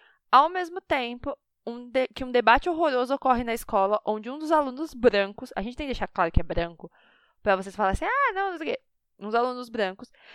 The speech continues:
diz que não tem problemas sociais mesmo no mundo e que todos são iguais,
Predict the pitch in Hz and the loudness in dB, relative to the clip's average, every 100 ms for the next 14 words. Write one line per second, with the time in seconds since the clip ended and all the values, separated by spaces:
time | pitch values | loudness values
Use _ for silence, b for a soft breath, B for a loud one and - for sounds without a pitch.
0 | B 330 - 403 392 440 - 339 392 403 | B 0 2 0 0 0 4 4 4 2
1 | 294 262 247 247 262 - 233 190 190 190 | 4 4 4 2 0 2 6 6 4 -4
2 | 196 220 190 180 220 311 - 381 - 339 | -10 -10 -12 -12 -6 -4 0 0 4 4
3 | - 427 427 277 233 214 285 | 4 -4 -2 6 10 10 6